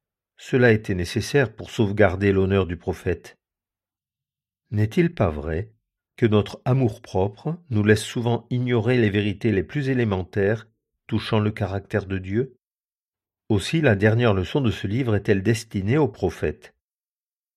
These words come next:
La providence de Dieu prépare un quicajon pour faire ombre sur la tête de Jonas et le délivrer de sa misère. Il compte, plein de joie,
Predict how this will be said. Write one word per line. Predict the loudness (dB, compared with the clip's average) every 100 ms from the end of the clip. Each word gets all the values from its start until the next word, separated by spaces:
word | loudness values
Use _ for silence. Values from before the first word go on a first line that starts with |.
| _ _ _
La | -6
providence | -2 -2 0 2 2 0
de | 0 -2
Dieu | -2 -2 0 -2 -6 _ _ -6
prépare | -4 2 2 2
un | 0
quicajon | -4 0 2 2 -2 -4
pour | -4 -6
faire | -2 -2 -2 -2
ombre | 0 0 -6
sur | -4 -2
la | -2
tête | -2 -4 -2
de | 0
Jonas | 0 0 0 -2 -2 -8 -2
et | 0
le | 2
délivrer | 2 0 0 -2 -2
de | -2
sa | -2 -2
misère. | -4 -4 -4 -4 -8 -16 _ _ _ _ _ _ _ _ _ _ -6
Il | -4 -4
compte, | -2 -2 -2 -10 -8
plein | -6
de | -4 -6
joie, | -2 -4 -4